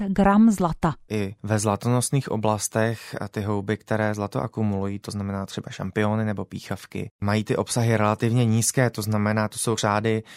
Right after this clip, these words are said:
Speaker 2: jednotek miligramů na kilogram v sušině. A to, aby jsme měli tedy gram zlata, tak bychom potřebovali přibližně tunu toho houbového materiálu sušeného a to je opravdu hodně.
Speaker 1: V případě stříbra je pak prý situace zajímavější. I v oblastech,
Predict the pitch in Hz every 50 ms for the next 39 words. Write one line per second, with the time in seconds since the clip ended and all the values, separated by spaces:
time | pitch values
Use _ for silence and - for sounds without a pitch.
0 | - - - - 104 110 104 117 123 117 - 127 120 117 120 113 110 107 110 107
1 | 113 110 113 117 117 117 113 107 95 - - 113 113 113 110 113 110 107 107 -
2 | - 104 - - 120 120 110 98 - - _ _ 101 95 - - 110 104 - 107
3 | 101 107 - - 113 113 113 113 113 - 120 113 123 120 110 104 113 110 104 95
4 | 92 90 101 117 - - - - - - - - - - 107 104 98 - - 107
5 | - - 101 98 110 104 - 117 104 - 107 - - 120 110 107 101 110 110 110
6 | 107 104 - _ - - 107 98 110 107 101 117 113 - - - 127 117 117 113
7 | 107 101 - 113 101 101 107 101 101 104 101 104 101 98 104 101 101 104 98 101
8 | 113 113 107 104 - 113 107 107 101 98 101 95 - - 95 - - 104 101 101
9 | 95 98 101 95 98 98 98 92 - 104 104 113 113 107 113 110 101 92 - -
10 | _ _ _ _ - - 311 - - 349 285 233 170 - - - - - 311 339
11 | 339 254 190 175 170 160 175 - 247 247 - - - 247 226 190 175 - 214 -
12 | 240 233 233 - - 226 208 185 196 185 214 226 214 190 175 170 160 160 156 -
13 | - - 151 139 - - _ - - - - - - 185 - - - 185 175 175
14 | 185 180 180 - - - 233 226